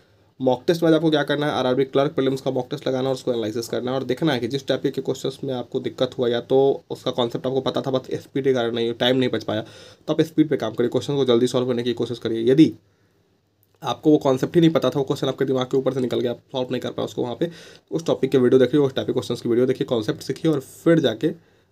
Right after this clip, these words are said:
प्रैक्टिस करिए, ठीक है। उसके पाँच क्वेश्चंस के टाइम प्रैक्टिस करिए। जो लोग भी Telegram चैनल पर ज्वाइन नहीं हुए तो लिंक डिस्क्रिप्शन में Telegram की, वहाँ से जरूर ज्वाइन हो जाएगा। वहाँ पर डेली न्यूज़पेपर में फ्री में शेयर करता हूँ और जो भी अपडेट होती है डीआई वगैरह की पीडीएफ़, जो भी क्विज वगैरह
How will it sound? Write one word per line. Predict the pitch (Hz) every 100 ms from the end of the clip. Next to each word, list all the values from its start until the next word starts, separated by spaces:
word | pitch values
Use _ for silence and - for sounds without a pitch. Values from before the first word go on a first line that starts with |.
| -
प्रैक्टिस | 110 104 107
करिए, | 104 104
ठीक | 107 165
है। |
उसके | 143 127
पाँच | - 120
क्वेश्चंस | - - 123
के | 120 117
टाइम | 113
प्रैक्टिस | 110 - 110
करिए। | 110 110
जो | 139
लोग | 151
भी | 160
Telegram | 127 123 127
चैनल | 120
पर | -
ज्वाइन | 123 113
नहीं | 110 139
हुए | 143
तो | 127
लिंक | 131
डिस्क्रिप्शन | 131 127 127
में | 127
Telegram | 120 123 120 127
की, |
वहाँ | 127 123
से | 123
जरूर | 117 131
ज्वाइन | 135
हो | 139
जाएगा। | 131 131
वहाँ | 131
पर | 127
डेली | 120 123
न्यूज़पेपर | 123 127 135 131
में | 123
फ्री | - 131
में | 127
शेयर | 127 120
करता | 123 127
हूँ | 151 165 - - - -
और | 139 131
जो | 139
भी | 185
अपडेट | 151 131
होती | 131 131
है | 127 123
डीआई | 120 127
वगैरह | 123 123 123
की | 120
पीडीएफ़, | - 127 127
जो | - 131
भी | 131
क्विज | 131 123
वगैरह | 123 123